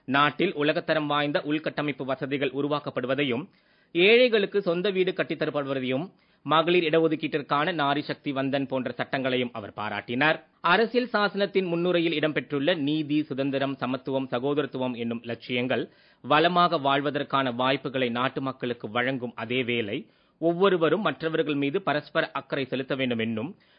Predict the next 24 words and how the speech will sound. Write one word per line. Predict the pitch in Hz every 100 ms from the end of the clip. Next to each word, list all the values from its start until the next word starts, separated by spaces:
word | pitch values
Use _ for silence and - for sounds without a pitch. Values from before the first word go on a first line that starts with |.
| _
பொறுப்பையும் | 180 185 214 190 185
விதிப்பதாக | 147 147 147 135 139
குடியரசுத் | 165 143 143 139
தலைவர் | 120 104 -
கூறினார். | 104 117 151 - - _ _ _ _ _
இதர | 180 180 190
பிற்பட்ட | 180 - 175 - 175 156
வகுப்பினருக்கான | 156 160 160 - 151 147 190
தேசிய | 160 170 170 165 139
ஆணையத்திற்கு | 139 147 143 139 - 135 180
அரசியல் | 147 156 156 156 151
சாசன | 143 139
அந்தஸ்து | 139 131 135 131 123
வழங்கப்பட்டதையும், | 127 139 143 135 135 139 113 175 - _ _ _
புதிய | - 214 262 262
கிரிமினல் | 208 208 202
சட்டங்கள் | 196 - 175 170
கொண்டுவரப்பட்டதையும் | 160 160 160 160 151 139 143 139
அவர் | 127 117
சுட்டிக்காட்டி, | 135 135 131 127 120 156
இதற்கென | 139 127 127 127 175
நாடாளுமன்ற | 135 131 143 143 127
உறுப்பினர்களை | 127 127 127 110 101
பாராட்டினார். | 104 104 98 123 143 165